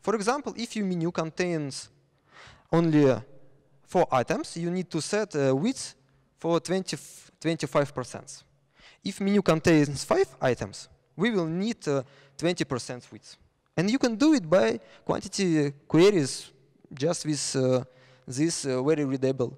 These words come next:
selector. Next, Post C S S data packer. Post C S S data packer is a new idea to increase, um, site performance.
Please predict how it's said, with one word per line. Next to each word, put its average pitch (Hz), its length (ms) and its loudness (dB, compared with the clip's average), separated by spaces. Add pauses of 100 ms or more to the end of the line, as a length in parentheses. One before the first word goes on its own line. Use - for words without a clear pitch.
(120)
selector. - 400 -10 (1400)
Next, 151 360 -4 (1000)
Post 175 200 0
C 170 80 2
S 160 100 0
S 196 120 2
data 143 200 -2
packer. - 340 -4 (440)
Post 165 160 -4
C - 40 -8
S 170 100 -4
S 196 100 2
data 175 200 -2
packer 196 320 0
is 180 140 -2
a 165 60 0
new 180 340 4
idea 165 560 2
to 165 640 0 (400)
increase, 175 600 0
um, 123 600 2 (640)
site - 260 2
performance. 120 540 -4